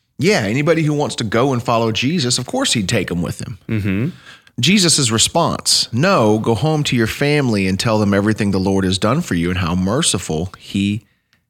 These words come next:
Speaker 1: has been." So the
Speaker 2: Mm-hmm.
Speaker 1: man started off to visit the ten towns of that region and began to proclaim the great things Jesus had done for him.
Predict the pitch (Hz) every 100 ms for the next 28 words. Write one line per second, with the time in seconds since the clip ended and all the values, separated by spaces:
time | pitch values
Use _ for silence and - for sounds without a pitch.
0 | _ 104 98 90 95 76 71 - _ _
1 | _ - - 104 110 135 143 - 123 120
2 | 117 117 101 107 107 - 90 101 98 104
3 | 98 92 92 90 80 107 113 156 120 92
4 | 98 104 107 - - 180 165 120 107 -
5 | 123 131 - 156 113 104 104 98 98 95
6 | 104 - 104 95 117 147 - 131 90 65